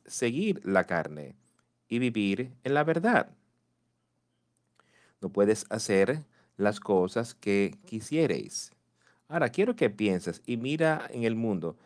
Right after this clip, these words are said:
Vamos a ver en estos próximos versículos muchas cosas que él señala.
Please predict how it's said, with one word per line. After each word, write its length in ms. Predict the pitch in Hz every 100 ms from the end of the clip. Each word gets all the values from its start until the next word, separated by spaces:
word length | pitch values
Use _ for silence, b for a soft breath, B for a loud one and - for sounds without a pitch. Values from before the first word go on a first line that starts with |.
| b b -
Vamos 260 | 113 120
a 80 | 110
ver 220 | 117 110
en 120 | 95
estos 360 | 98 104 113 104
próximos 760 | - 110 113 113 - 110 104 101
versículos 640 | 98 98 - 139 107 101 B B B B
muchas 460 | 113 160 160 123
cosas 480 | - 123 131 117 98
que 220 | - 104
él 140 | 104 101
señala. 680 | - 90 90 78 57 -